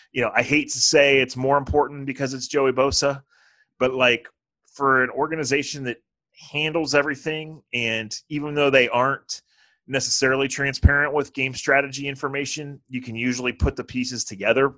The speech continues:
rather easily. Like, there's something missing here. Like, is he not that hurt and they want him to play? Or, like, what, why isn't he sitting,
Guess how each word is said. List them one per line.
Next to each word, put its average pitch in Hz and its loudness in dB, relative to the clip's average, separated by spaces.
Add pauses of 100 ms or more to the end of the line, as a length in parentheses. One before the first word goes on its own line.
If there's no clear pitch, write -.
(140)
rather 117 2
easily. 143 -2 (580)
Like, 120 4 (240)
there's 120 2
something 131 0
missing 110 -4
here. 92 -14 (300)
Like, 110 0 (680)
is 147 4
he 165 -2
not 131 2
that 123 4
hurt 127 4 (320)
and 117 -4
they 107 2
want 117 -4
him 131 -4
to 123 2
play? 156 4 (420)
Or, 123 6
like, 117 6
what, 127 4 (220)
why 127 6
isn't 117 4
he 117 -4
sitting, 101 0